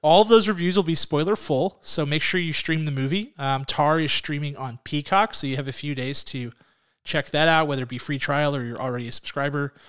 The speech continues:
You can go check it out for free there, um, and then join us on Friday when that review drops on, uh, all your favorite podcast apps and YouTube.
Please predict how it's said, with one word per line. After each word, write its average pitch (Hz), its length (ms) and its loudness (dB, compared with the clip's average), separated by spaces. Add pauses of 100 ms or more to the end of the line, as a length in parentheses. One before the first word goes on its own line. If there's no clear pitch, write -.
(180)
You 131 60 -18
can 127 60 -12
go 123 100 -6
check 131 220 -6
it 135 80 -6
out 123 100 -8
for - 80 -14
free 139 300 -4
there, 190 340 4 (480)
um, 139 300 -2
and 139 100 -4
then 147 140 -4
join 143 200 -2
us 151 300 0
on 143 580 -4 (520)
Friday 175 640 2
when 156 200 -4
that 147 200 -4
review 147 340 -4
drops 139 400 -2
on, 143 480 -4
uh, 139 300 -8 (600)
all 135 160 -2
your 143 120 -6
favorite 151 320 -4
podcast 151 640 -2 (320)
apps 160 560 2
and 156 420 -2
YouTube. 165 600 -4